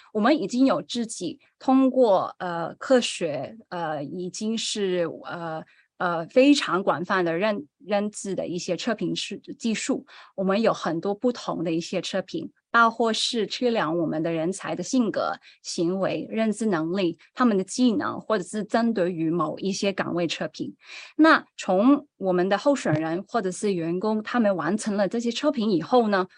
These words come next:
我们就已经能够得到大量的一些实时的一些人才数据。有了这一批的人才数据以后呢，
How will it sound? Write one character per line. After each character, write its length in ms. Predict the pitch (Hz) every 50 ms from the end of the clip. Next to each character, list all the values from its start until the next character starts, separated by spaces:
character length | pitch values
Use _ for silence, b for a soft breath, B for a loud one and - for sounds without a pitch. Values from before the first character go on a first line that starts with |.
| b b
我 100 | - 185
们 160 | 180 190 196 202
就 140 | 214 220
已 180 | 196 185 170 170
经 300 | - - 208 214 220 208
能 160 | 170 170 170
够 100 | 175 180
得 160 | 180 170 160
到 240 | 151 - 175 160 -
大 300 | - - 233 220 208 208
量 240 | 208 208 185 170 160
的 100 | 160 147
一 140 | 147 165 165
些 280 | 170 - 190 175 170 b b b b
实 280 | - - - 175 175
时 280 | - - - 165 - 151
的 220 | - - - - -
一 80 | -
些 200 | 180 - 208 190
人 200 | 175 156 147 151
才 200 | 156 - - -
数 200 | - - 196 175
据。 300 | 170 - - 170 151 - _ _ _ _ _ _ _ _ _ _ _ b b b b b b b _ _ _ _ _ _ _ _ _ _ _ _ _ _ _ _ _ _ _ _ _ _ _ _ _ _ _ _ _ _ _ _ _
有 300 | - 226 220 202 185 196
了 160 | 202 220 240
这 180 | 240 - 339 339
一 120 | 320 320
批 260 | 302 - - 330 330
的 180 | 302 285 220 208
人 220 | 196 170 156 180
才 220 | 196 - - 185 190
数 200 | - - 285 277
据 200 | 254 277 262 185
以 40 | -
后 300 | - - 285 277 262 254
呢， 220 | 233 226 233 233